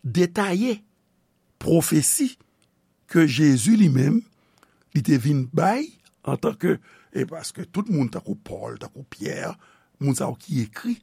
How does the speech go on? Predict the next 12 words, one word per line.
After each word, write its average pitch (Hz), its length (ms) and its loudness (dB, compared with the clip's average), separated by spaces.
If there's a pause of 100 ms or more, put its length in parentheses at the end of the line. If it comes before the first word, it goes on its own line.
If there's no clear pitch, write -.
(240)
les - 200 -4
auteurs - 280 -4
du 147 100 -8
Nouveau 104 160 -10
Testament, - 460 -10 (720)
ils 220 520 0
étaient 196 480 -2
en - 100 -8
quelque 151 380 -10
sorte - 340 -8
les 135 120 -4
prolongements 170 800 -2